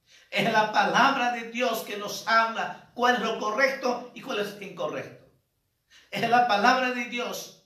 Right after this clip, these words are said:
que nos redarguye y nos enseña, que nos guía a hacer las cosas correctas. El que tiene a Cristo en su corazón, el, el que vive en la presencia de Dios,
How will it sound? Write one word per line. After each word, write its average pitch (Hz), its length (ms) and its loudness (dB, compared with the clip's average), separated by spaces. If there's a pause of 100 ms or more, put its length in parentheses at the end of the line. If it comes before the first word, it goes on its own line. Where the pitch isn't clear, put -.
(140)
que 226 140 -6
nos 214 200 -2
redarguye 208 760 -2
y 214 40 -8
nos 214 440 -10
enseña, 226 680 -2
que 208 100 -8
nos 185 200 -4
guía 320 600 -6 (320)
a 175 120 4
hacer 233 240 0
las - 200 -4
cosas 240 340 -2
correctas. - 880 -8 (680)
El 208 300 2
que 202 100 -4
tiene 254 340 0
a 220 120 0
Cristo 240 260 -6
en 220 80 -6
su 208 180 -8
corazón, 202 600 -4 (840)
el, 202 320 -2
el 185 200 -6
que 254 120 -4
vive 262 220 0
en 247 80 0
la 226 180 -2
presencia 233 560 -2
de 226 240 -6 (120)
Dios, - 380 -10